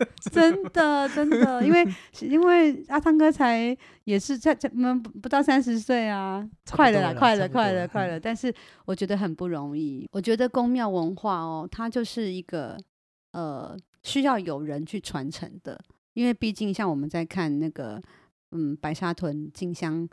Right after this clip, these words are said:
Speaker 2: 呃，来讲，呃，现在有很多的新的年轻人加入，就是香灯脚。可是像白沙屯本身的，譬如说我们讲大鼓车或者是石英团，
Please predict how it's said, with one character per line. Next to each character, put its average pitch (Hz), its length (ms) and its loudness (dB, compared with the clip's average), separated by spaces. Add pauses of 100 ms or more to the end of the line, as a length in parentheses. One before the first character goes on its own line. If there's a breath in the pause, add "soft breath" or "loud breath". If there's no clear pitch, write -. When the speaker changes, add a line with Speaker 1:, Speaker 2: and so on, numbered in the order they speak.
(300 soft breath)
Speaker 2:
呃， 151 200 -10
来 156 180 -6
讲， - 240 -8 (520 soft breath)
呃， 175 140 -6
现 269 160 -2
在 277 60 4
有 214 40 4
很 170 140 0
多 208 100 -2
的 180 140 -4
新 196 220 -6
的 175 100 -6
年 151 180 -6
轻 175 160 -8
人 151 160 -6
加 147 240 -10
入， 151 160 -6
就 175 120 -10
是 180 120 -4
香 165 200 -4
灯 160 200 -4
脚。 - 160 -10 (460 soft breath)
可 180 140 -4
是 240 200 -2
像 214 280 -4
白 175 140 -6
沙 208 140 -4
屯 170 200 -2
本 170 200 -6
身 185 300 -4
的， 160 220 -10
譬 208 180 -4
如 185 60 -2
说 180 200 -4
我 165 60 -4
们 156 100 -4
讲 139 280 -10
大 180 160 -4
鼓 160 160 -10
车 165 360 -6
或 185 80 -6
者 165 160 -8
是 180 160 -10
石 170 200 -6
英 175 200 -2
团， 151 320 -10